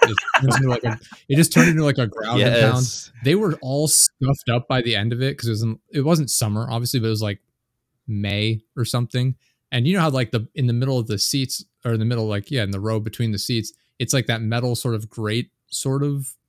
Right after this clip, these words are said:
Speaker 1: floor. I don't know how you would describe it, uh, but it was, like, for kids to have, like, traction as they're walking through the bus. And so they're just scraping all over that, and their arms were all scraped up and bloodied up.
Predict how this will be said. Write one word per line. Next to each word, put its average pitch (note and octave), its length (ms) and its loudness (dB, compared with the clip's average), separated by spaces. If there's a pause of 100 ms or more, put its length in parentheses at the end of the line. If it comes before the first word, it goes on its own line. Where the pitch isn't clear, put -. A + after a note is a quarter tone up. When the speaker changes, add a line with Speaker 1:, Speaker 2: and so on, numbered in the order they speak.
(240)
Speaker 1:
floor. D3 260 -2
I C#3 40 -4
don't B2 140 -2
know A#2+ 60 0
how A#2+ 40 2
you A#2+ 100 2
would G2+ 100 -2
describe G#2 500 -4
it, G2+ 180 -6 (580)
uh, G#2 140 -2
but G#2 120 -4
it A2+ 40 2
was, A2 80 2
like, A2 160 -2 (260)
for C3 180 0
kids C3 280 2
to A2+ 140 2
have, G#2+ 180 -2
like, G2+ 160 -4
traction A#2 460 -4
as F2+ 100 -6
they're G2 120 -6
walking G2 460 -6
through G#2 180 -4
the G2 60 -6
bus. G#2 400 -4 (400)
And A#2+ 140 0
so C#3 140 4
they're C3 140 2
just A#2+ 280 -2
scraping A#2+ 540 -2
all G2+ 260 -4
over G2+ 200 -4
that, F#2+ 160 -4
and G2 100 -6
their G2+ 160 -6
arms G#2 260 -2
were G2 80 -4
all G2+ 140 -4
scraped - 360 -6
up G2+ 160 -6
and F#2+ 140 -6
bloodied G2+ 320 -4
up. G2+ 280 -4